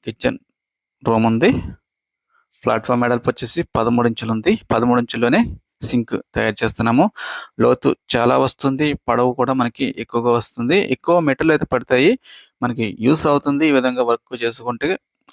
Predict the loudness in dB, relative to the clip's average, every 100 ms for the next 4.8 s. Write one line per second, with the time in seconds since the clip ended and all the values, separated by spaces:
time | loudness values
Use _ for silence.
0 | _ 0 2 2 0 0 0 0 0 -2
1 | -2 -2 -2 -4 -6 0 0 -2 _ -20
2 | _ _ _ -16 -10 -8 -4 -4 -2 -2
3 | -2 -4 -4 -8 -4 -6 -6 _ -4 0
4 | 2 2 0 0 -2 -2 -4 -2